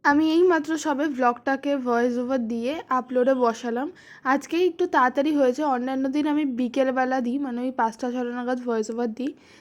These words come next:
যেমন আজকেও তাই দিচ্ছি, কিন্তু কালকের vlog-টায় আমার তাড়াতাড়ি ভয়েস ওভার দেওয়া হয়ে গেছিলো। এই যে এইবার, এইবার বুঝতে পারছো আশা করি বৃষ্টিটা। এরকম বৃষ্টি হলে আমি তো জানলার পাশেই দাঁড়িয়ে থাকি, তবে আজকে আর বেশিক্ষণ দাঁড়ানো যাবে না, কারণ আজকে আমাদের দুপুরে এখনও খাওয়াও হয়নি।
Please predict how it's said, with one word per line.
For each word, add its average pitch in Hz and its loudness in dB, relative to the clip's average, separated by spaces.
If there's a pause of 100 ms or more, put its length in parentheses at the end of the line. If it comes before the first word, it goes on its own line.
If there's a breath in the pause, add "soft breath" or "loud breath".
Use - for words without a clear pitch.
(140 soft breath)
যেমন 269 4
আজকেও 277 4
তাই 277 2
দিচ্ছি, 233 -2
কিন্তু 285 0
কালকের 247 2
vlog-টায় 254 -2
আমার 262 0
তাড়াতাড়ি 233 -2
ভয়েস 233 0
ওভার 226 -4
দেওয়া 240 -2
হয়ে 233 -2
গেছিলো। 240 -6 (580 soft breath)
এই 247 2
যে 240 6
এইবার, 269 6
এইবার 269 6
বুঝতে 226 -2
পারছো 220 -2
আশা 226 -6
করি 233 -2
বৃষ্টিটা। 226 -6 (340 loud breath)
এরকম 277 6
বৃষ্টি 294 4
হলে 320 2
আমি 294 2
তো 320 0
জানলার 247 2
পাশেই 254 -2
দাঁড়িয়ে 233 0
থাকি, 247 -8 (300 soft breath)
তবে 269 4
আজকে 262 4
আর 277 4
বেশিক্ষণ 277 2
দাঁড়ানো 247 4
যাবে 269 0
না, 277 -8
কারণ 254 -4
আজকে 240 -4
আমাদের 262 -2
দুপুরে 247 -2
এখনও 269 -2
খাওয়াও 233 0
হয়নি। 220 -6